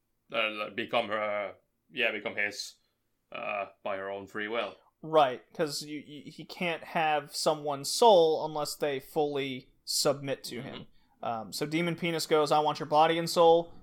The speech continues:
Speaker 2: In this moment, she still has her wits about her. She goes, "I'll give you my body if you save my husband and give us an idea of what we could do, um, to save each other."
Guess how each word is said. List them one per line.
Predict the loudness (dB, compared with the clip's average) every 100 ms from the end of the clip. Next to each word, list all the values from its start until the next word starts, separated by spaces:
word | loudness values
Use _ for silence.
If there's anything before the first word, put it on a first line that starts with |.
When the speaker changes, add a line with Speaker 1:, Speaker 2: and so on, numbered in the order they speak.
| -10
Speaker 2:
In | -2
this | 0 4
moment, | 4 2 -2
she | -6 -4
still | 2 2
has | 2 -2
her | -2
wits | -2 0 2
about | 8 8 8
her. | 4 -2 -12
She | -8 0
goes, | 2 2 0 -10 -20 -8 -2
"I'll | 0
give | 0 -4
you | -2
my | -2 -2 -4 -12 -18 -18
body | 8 10 12 10 4 0 -2
if | -4 -6
you | -4
save | -2 -2 -4
my | -6 0
husband | 4 4 2 -2 -2 -6
and | -6 -8 -8 -4
give | -2
us | -2 -4 -4
an | -4
idea | -6 -4 0 4 6
of | 4 2
what | -2 -4
we | -4
could | -8 -8
do, | -6 -4 -6 -10 -16 -20 -20 -20 -14 -8
um, | -4 -2 -2 -6 -14 -20 _ -20 _ -20 -20 -14
to | -10 -4
save | 2 2 2
each | -2
other." | -2 -2 -6